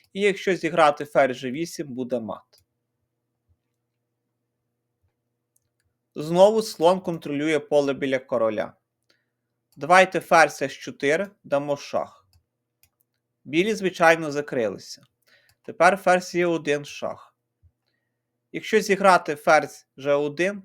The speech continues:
це не мат, король втіче на Ж три. І наступна схема зустрічається досить часто в партіях.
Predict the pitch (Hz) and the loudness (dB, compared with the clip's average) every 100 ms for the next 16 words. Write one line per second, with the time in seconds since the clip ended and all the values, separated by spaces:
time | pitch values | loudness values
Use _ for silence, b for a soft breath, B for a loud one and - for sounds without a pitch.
0 | _ - 156 151 139 110 - _ _ 143 | _ 0 0 0 -2 -4 -6 _ _ -2
1 | 143 170 165 131 - 139 135 123 127 - | 0 -2 -4 -10 -2 -2 -2 -8 -12 -12
2 | - - _ _ _ _ _ _ _ _ | -10 -10 _ _ _ _ _ _ _ _
3 | 170 170 - 208 202 170 - - 147 147 | -8 -8 -2 -2 -2 -6 -6 2 4 4
4 | 196 196 202 190 156 139 160 170 165 151 | 0 -8 -14 -10 -12 -2 2 2 0 -6
5 | 127 143 - - 131 127 - 120 - 90 | -6 -8 -10 -2 -2 -2 -6 -16 -8 -8
6 | - _ - _ | -8 _ -20 _